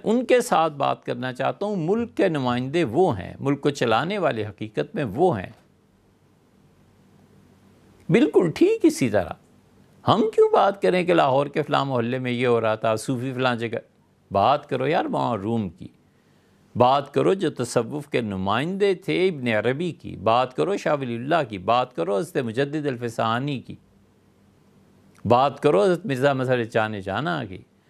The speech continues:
और बात करो ख्वाजा मासूम साहब की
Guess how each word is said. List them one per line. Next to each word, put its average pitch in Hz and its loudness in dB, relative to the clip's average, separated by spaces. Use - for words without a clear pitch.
और 117 6
बात 120 2
करो 165 0
ख्वाजा 147 0
मासूम 123 -2
साहब 175 -2
की - -16